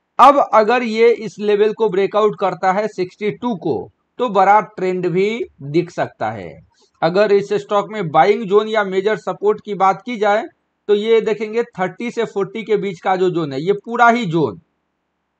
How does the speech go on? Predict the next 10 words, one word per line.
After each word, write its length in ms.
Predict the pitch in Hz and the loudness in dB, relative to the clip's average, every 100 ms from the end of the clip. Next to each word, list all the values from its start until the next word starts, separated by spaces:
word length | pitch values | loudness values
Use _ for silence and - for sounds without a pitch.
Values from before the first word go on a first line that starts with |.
| _ | _
ऐसा 280 | 156 180 196 | -6 -2 -2
नहीं 280 | 214 262 240 | -2 -6 -4
है 120 | 220 | -4
कि 100 | 214 | -4
फ़ोर्टी 440 | - 185 180 220 | -4 -6 -6 -4
ही, 160 | 202 226 320 _ _ _ - | -2 -4 -8 _ _ _ -2
ये 120 | 196 | 0
पूरा 400 | 202 - 220 233 | 0 -4 0 2
ही 160 | 233 247 | 2 0
जोन 320 | 180 208 | 0 0